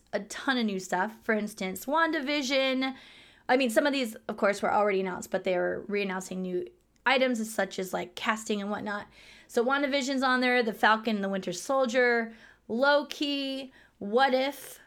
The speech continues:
uh, She-Hulk, Miss Marvel, Secret Invasion,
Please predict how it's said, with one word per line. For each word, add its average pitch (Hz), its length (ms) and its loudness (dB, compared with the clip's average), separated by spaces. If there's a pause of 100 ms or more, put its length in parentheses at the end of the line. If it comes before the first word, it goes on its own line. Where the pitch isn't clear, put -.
(240)
uh, 202 400 4
She-Hulk, 254 720 0 (160)
Miss 196 220 -6
Marvel, 226 800 2 (260)
Secret 277 420 -2
Invasion, 226 960 2